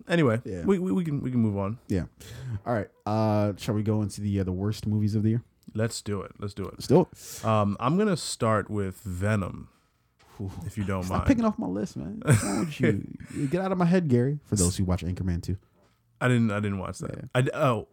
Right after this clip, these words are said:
Speaker 1: you know what? I actually did, um, try and watch Anchorman,
Speaker 2: The
Speaker 1: the,
Speaker 2: first
Speaker 1: uh,
Speaker 2: one?
Speaker 1: the first one,
Speaker 2: Mm-hmm.
Speaker 1: the other night.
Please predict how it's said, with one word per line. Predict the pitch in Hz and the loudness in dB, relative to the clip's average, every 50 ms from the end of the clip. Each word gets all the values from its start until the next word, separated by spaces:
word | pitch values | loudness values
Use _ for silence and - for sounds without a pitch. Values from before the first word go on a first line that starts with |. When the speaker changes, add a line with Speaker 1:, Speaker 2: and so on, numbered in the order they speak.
| _ | _
Speaker 1:
you | - 143 | 0 4
know | 135 151 | 4 4
what? | 165 156 - | 4 4 2
I | - 120 | 2 4
actually | 131 151 170 - - 160 | 4 4 2 0 -2 0
did, | 120 113 117 117 120 135 139 | 4 4 4 4 4 2 0
um, | 120 113 107 104 101 98 95 95 92 - - - _ | 2 2 2 2 2 2 0 -2 -4 -6 -10 -20 _
try | - - 127 113 110 | -4 -2 0 2 2
and | 113 120 | 2 2
watch | 120 120 117 120 123 - | 2 2 0 0 -2 -2
Anchorman, | 117 113 113 - 120 117 123 127 135 147 165 156 - _ _ _ _ _ _ _ _ _ - | -2 -2 -2 -2 -2 -4 -2 -4 -4 -6 -8 -12 -14 _ _ _ _ _ _ _ _ _ -4
Speaker 2:
The | 113 | -2
Speaker 1:
the, | 107 | 0
Speaker 2:
first | 104 101 101 101 | 2 2 2 2
Speaker 1:
uh, | 127 | 2
Speaker 2:
one? | 117 | 0
Speaker 1:
the | 107 | 0
first | 104 - 117 120 - - | 0 -2 -2 -2 -2 -4
one, | 139 147 | -4 -2
Speaker 2:
Mm-hmm. | 151 117 107 113 | -2 0 0 0
Speaker 1:
the | 113 117 | 2 0
other | 120 127 | 0 0
night. | 127 135 143 147 - | -2 -2 -4 -4 -6